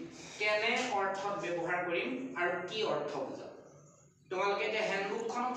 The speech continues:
চালে দেখা পাবা, তাত লিখা আছে of আৰু ফ্ৰমৰ ব্যৱহাৰত যে পদাৰ্থৰ দ্বাৰা তৈয়াৰী কোনো বস্তুৰ মূল পদাৰ্থটোৰ যদি পৰিৱৰ্তন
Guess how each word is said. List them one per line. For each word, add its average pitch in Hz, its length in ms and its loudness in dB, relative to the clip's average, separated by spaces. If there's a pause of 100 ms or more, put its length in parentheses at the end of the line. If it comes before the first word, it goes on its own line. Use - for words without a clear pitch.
চালে 208 260 0
দেখা 196 260 2
পাবা, 185 220 4 (520)
তাত 190 140 4 (120)
লিখা 196 240 4 (100)
আছে - 220 0 (480)
of 185 120 6 (100)
আৰু 202 100 2 (100)
ফ্ৰমৰ 185 320 2 (100)
ব্যৱহাৰত 160 540 2 (640)
যে 156 120 2 (580)
পদাৰ্থৰ 190 720 4 (120)
দ্বাৰা - 280 4 (240)
তৈয়াৰী 185 480 2 (180)
কোনো 349 200 0 (160)
বস্তুৰ - 520 2 (460)
মূল 220 360 2 (240)
পদাৰ্থটোৰ 196 840 2
যদি 190 160 0 (120)
পৰিৱৰ্তন 170 580 0